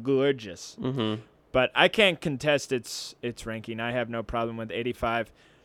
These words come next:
Speaker 1: Now, Beasts of the Wi-, uh,
Speaker 2: See,
Speaker 1: Southern
Speaker 2: this
Speaker 1: Wild.
Speaker 2: needs to be higher. See, this is when I'm gonna start being like, "All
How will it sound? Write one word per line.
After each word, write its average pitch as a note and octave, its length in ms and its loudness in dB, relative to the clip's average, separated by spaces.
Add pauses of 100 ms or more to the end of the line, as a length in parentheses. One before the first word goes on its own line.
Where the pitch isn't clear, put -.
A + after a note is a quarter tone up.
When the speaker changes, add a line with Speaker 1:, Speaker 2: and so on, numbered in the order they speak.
Speaker 1:
Now, F3 320 8 (220)
Beasts B3+ 260 4
of A3+ 60 0
the G#3 80 6
Wi-, G3+ 260 12
uh, F3+ 300 6
Speaker 2:
See, E3+ 140 10
Speaker 1:
Southern G#3 220 12
Speaker 2:
this D#4 100 10
Speaker 1:
Wild. A3 180 12
Speaker 2:
needs A3+ 120 10
to E3+ 100 4
be D3 140 10
higher. B2+ 420 10
See, - 200 -4
this A#3 260 4
is G3+ 160 4
when D#3 320 8
I'm C#3 280 6
gonna C3 180 6
start A2+ 400 2
being A2+ 240 0
like, F#2+ 300 -4
"All - 80 -2